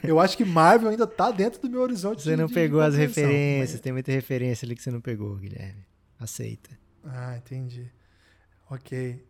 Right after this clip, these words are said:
Speaker 1: é, não vou responder, vou, não vou cair em provocação. É,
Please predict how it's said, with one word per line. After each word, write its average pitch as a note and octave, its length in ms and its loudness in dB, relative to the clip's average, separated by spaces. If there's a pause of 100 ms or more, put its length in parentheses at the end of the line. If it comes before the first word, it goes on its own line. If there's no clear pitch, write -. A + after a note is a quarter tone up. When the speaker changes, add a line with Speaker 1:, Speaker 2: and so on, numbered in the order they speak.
(120)
Speaker 1:
é, A#2+ 580 -10 (680)
não C#3 160 -6
vou A#2+ 160 -8
responder, B2+ 400 -10
vou, F3+ 240 0
não G3 180 -2
vou G3 120 0
cair D3+ 180 0
em C3+ 60 -4
provocação. B2 580 -8 (480)
É, C#3 720 -2